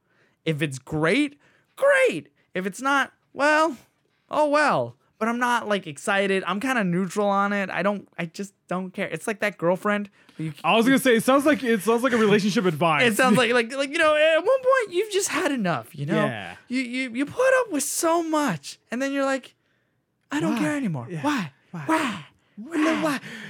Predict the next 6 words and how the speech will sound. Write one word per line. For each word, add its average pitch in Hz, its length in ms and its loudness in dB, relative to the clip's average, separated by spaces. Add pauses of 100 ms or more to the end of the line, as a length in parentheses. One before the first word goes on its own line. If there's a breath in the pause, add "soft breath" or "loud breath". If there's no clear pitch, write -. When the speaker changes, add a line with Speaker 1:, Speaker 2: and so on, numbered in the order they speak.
(120 loud breath)
Speaker 2:
PewDiePie, 320 240 4
Speaker 1:
Lil-, 285 220 4
Speaker 2:
come 311 220 2
back. 311 280 2
Speaker 1:
Lil 320 540 0
Whack." 330 560 2